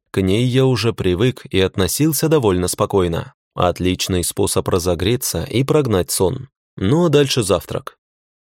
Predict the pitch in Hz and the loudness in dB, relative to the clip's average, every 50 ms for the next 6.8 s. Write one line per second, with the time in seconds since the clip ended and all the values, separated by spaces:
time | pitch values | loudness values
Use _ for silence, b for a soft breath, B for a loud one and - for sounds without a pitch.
0 | _ _ _ _ - - 98 98 92 90 87 87 92 92 92 92 92 90 85 - | _ _ _ _ -4 0 2 2 2 2 2 2 2 2 2 0 0 0 -2 -4
1 | - - 95 90 82 - 110 - - - - 90 85 85 - - - - - - | -4 -2 -2 -2 0 0 0 0 -2 -2 -2 -4 -4 -4 -6 -12 -8 -6 -2 0
2 | 101 104 123 135 143 139 139 139 139 135 139 135 135 - 135 127 113 - - 117 | 0 2 2 2 2 4 2 2 2 0 0 0 0 0 0 0 0 0 -2 -2
3 | 110 - 110 101 - _ - 92 85 82 85 110 120 107 87 - 123 - - - | -2 0 -2 -2 -2 _ -2 -2 0 0 0 0 0 0 -2 -4 -6 -8 -4 -2
4 | 110 113 113 117 98 - - - 98 131 143 139 - - - 87 85 - - - | -2 0 0 0 0 -2 -2 -2 0 0 0 0 0 -2 -4 -4 -4 -6 -8 -6
5 | - 92 92 92 92 92 87 82 90 110 135 135 113 92 85 85 - - - 107 | -2 0 0 2 0 0 0 0 0 0 2 2 2 2 0 0 -4 -2 -2 0
6 | 127 147 143 143 143 156 139 101 98 90 87 85 90 87 - - | 0 0 0 0 0 0 0 0 0 -2 0 -2 -4 -4 -6 -10